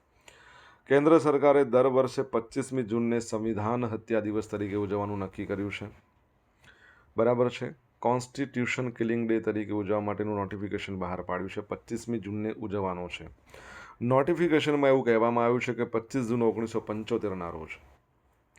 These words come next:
કટોકટી જાહેર કરવામાં આવી હતી. તે સમયની સરકાર દ્વારા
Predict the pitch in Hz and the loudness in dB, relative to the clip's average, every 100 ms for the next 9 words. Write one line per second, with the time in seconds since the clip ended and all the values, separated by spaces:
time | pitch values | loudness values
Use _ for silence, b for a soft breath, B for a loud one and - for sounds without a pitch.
0 | _ - 95 117 101 104 95 92 90 90 | _ -10 -4 -4 -2 -4 -4 -4 -6 -4
1 | 87 85 82 82 80 - - _ b b | -6 -6 -10 -12 -14 -16 -20 _ b b
2 | b b - 139 135 135 131 131 120 113 | b b 0 2 4 2 2 2 0 0
3 | 117 120 117 110 107 110 120 | 2 2 4 2 4 2 -2